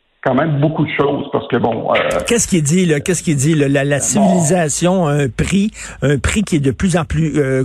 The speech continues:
Speaker 2: euh, cher à payer.
Speaker 1: Oui, parce qu'on rajoute des couches à chaque fois, parce que faut, faut remettre les choses dans le contexte, parce qu'il y a, il y a un dicton qui dit « Connais-toi toi-même ».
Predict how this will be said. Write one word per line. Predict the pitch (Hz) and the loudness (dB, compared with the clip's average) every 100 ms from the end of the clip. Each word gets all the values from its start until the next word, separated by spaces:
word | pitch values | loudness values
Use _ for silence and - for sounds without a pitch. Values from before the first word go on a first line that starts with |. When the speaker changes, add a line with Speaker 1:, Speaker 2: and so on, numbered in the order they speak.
| - | -2
Speaker 2:
euh, | 139 135 | -4 -4
cher | - 180 185 156 | -2 0 0 -2
à | |
payer. | 120 139 131 127 - - - - - - - - | -2 -2 0 -2 -4 -18 -18 -16 -8 -6 -2 0
Speaker 1:
Oui, | 208 | 0
parce | 196 - | 0 0
qu'on | 143 | 0
rajoute | 139 180 156 | 0 0 0
des | 135 | 0
couches | 175 - | -2 -2
à | |
chaque | 135 120 - | -2 -4 -2
fois, | 170 175 | -4 -2
parce | - | -4
que | 120 | -6
faut, | - - - - - - - | -4 -6 -6 -12 -16 -8 -2
faut | |
remettre | 196 180 220 | 0 0 -2
les | 165 | -2
choses | 175 151 | 0 0
dans | |
le | 151 | 0
contexte, | - 123 110 123 - | 0 -2 -2 -4 -6
parce | 110 | -6
qu'il | 127 120 | -2 0
y | 127 | 0
a, | |
il | 123 | 2
y | |
a | 135 | 0
un | |
dicton | 120 104 190 220 | -2 -2 -2 -2
qui | 165 | -2
dit « | 123 196 | -2 -2
Connais-toi | 180 160 139 - 196 | 0 0 0 -2 -4
toi-même ». | - 147 113 131 190 | -2 -2 0 -2 -4